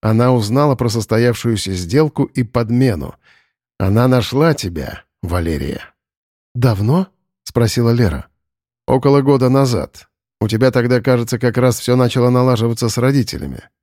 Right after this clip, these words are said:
с твоими приемными родителями. Но Стелла, к тому времени она уже стала Астрой, решила переехать из Штатов поближе к тебе и остальным», Григорий усмехнулся, «детишкам.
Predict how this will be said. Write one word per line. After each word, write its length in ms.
с 100
твоими 360
приемными 600
родителями. 640
Но 180
Стелла, 560
к 80
тому 260
времени 360
она 240
уже 180
стала 340
Астрой, 600
решила 400
переехать 560
из 200
Штатов 480
поближе 500
к 80
тебе 320
и 80
остальным», 720
Григорий 400
усмехнулся, 800
«детишкам. 720